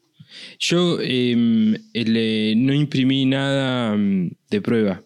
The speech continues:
digamos. Tenía que imprimir unos, unos acoples industriales que tienen unos diez centímetros de diámetro, no, menos, unos ocho centímetros de diámetro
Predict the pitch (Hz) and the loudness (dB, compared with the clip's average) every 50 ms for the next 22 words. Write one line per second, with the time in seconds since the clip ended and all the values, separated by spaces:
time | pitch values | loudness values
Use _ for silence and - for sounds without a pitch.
0 | - - - 104 101 95 95 95 - - - 107 104 117 117 110 117 110 98 107 | -10 -6 -4 -2 0 0 -2 -2 -4 -6 -4 -2 0 0 0 0 -2 -2 -2 0
1 | 107 107 110 113 113 117 110 110 107 104 104 101 98 95 - - 95 110 110 104 | 0 2 2 2 2 2 2 2 2 0 0 0 -2 -4 -6 -8 -4 -4 -4 -2
2 | - 113 101 - - 113 113 98 - 101 101 101 95 90 - - - - - - | -2 -4 -6 -4 -2 -4 -2 -2 -2 0 0 0 -2 -4 -6 -10 -12 -12 -14 -20
3 | _ - - - - 107 104 - - 120 120 120 120 117 120 113 104 - - _ | _ -10 -6 -6 -4 -4 -6 -6 -4 -2 -2 0 0 0 0 0 -2 -6 -10 _
4 | _ _ _ _ _ - - - _ - - - _ - _ - - _ _ - | _ _ _ _ _ -18 -18 -18 _ -20 -20 -20 _ -20 _ -20 -20 _ _ -20
5 | _ _ _ _ _ - - 92 - 104 104 101 101 104 104 104 101 95 - - | _ _ _ _ _ -8 -8 -4 -2 0 0 2 2 2 2 2 0 -2 -4 -6
6 | - - - - _ - 107 110 113 - - 110 98 90 - 107 110 107 101 - | -8 -8 -10 -12 _ -2 -2 -2 0 0 -2 -2 -2 0 0 0 2 0 0 0
7 | 95 92 92 95 95 95 98 104 107 110 117 117 120 120 117 107 - _ _ _ | -2 -4 -2 0 0 0 0 0 0 0 0 0 0 0 0 -2 -6 _ _ _
8 | _ _ _ _ _ - - - - - - 95 95 95 90 90 95 98 95 90 | _ _ _ _ _ -14 -12 -12 -10 -6 -2 -2 0 0 0 -2 -2 -2 -2 -4
9 | - - - 104 101 95 - 123 120 - - 110 - 113 101 98 120 117 113 101 | -6 -6 -4 -4 -2 -2 -2 -2 -2 -4 -4 -4 -2 -4 -2 0 0 -2 0 0
10 | 104 101 101 101 101 110 117 120 123 131 127 123 - - - 135 135 | 0 0 0 0 0 0 0 0 -2 -2 -2 -4 -4 -4 -4 -4 -4